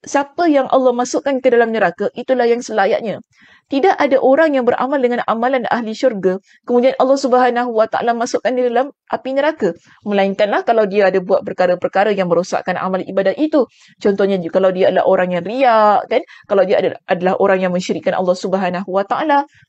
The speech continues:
betul dia beramal dengan amalan ahli syurga, tapi ada perkara-perkara yang dia buat yang merosakkan amalnya, sehingga Allah Subhanahu wa taala masukkan dia ke dalam api neraka. Dan tak ada pula yang orang yang dia buat amalan api neraka, Allah masukkan dia dalam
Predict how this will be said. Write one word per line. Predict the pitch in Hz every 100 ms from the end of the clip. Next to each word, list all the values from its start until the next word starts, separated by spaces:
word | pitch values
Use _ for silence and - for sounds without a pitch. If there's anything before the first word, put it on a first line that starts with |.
| -
betul | 170 - 277
dia | 254
beramal | 254 254 269
dengan | 262 262
amalan | - 254 254 -
ahli | 262
syurga, | 262 311 247 285 277 _ _
tapi | 208 196 262 277 -
ada | 202 190 240
perkara-perkara | 220 214 214 202 196 202 202 190
yang | 185 180
dia | 175
buat | 180 247
yang | - 214
merosakkan | 214 220 - - 233
amalnya, | - 202 247 277 202 _ _ -
sehingga | 214 208 190
Allah | 240 254
Subhanahu | 220 208 202 190 185 202
wa | 185
taala | 180 214
masukkan | 196 190 - 202
dia | 190 190
ke |
dalam | 180 208 269 _ _
api | 196 196 175
neraka. | 147 - - - _ _ _ _
Dan | - 285
tak | 302 285
ada | 294
pula | 277 285 233 302 _ _ _
yang | 262 269
orang | - 294 330 285
yang | 262 269 262
dia | 254
buat | 226 247 277 -
amalan | 247 247 262 247
api | - 240 269 240
neraka, | 185 - 254
Allah | 262 269 269
masukkan | 247 277 - 262
dia | 277 262
dalam | 294